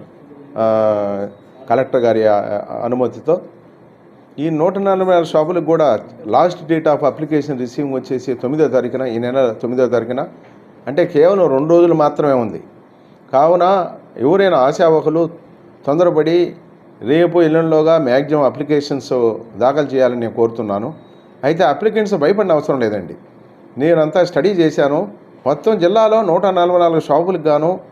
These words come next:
దాదాపుగా నూట ముప్పై షాపులు పది కోట్ల వ్యాపారం చేసేయండి. అంటే పది, రెండు వేల ఇరవై మూడు ఇరవై నాలుగు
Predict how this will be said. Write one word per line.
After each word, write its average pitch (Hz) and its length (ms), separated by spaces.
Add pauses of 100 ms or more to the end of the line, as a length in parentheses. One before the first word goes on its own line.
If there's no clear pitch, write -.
(380)
దాదాపుగా 202 540
నూట 180 260
ముప్పై 170 360
షాపులు 214 640 (480)
పది 180 280
కోట్ల 233 400
వ్యాపారం 180 460
చేసేయండి. 110 500 (240)
అంటే 214 360 (640)
పది, 165 220 (320)
రెండు 175 200
వేల 208 220
ఇరవై 196 440
మూడు 190 260
ఇరవై 180 240
నాలుగు 180 540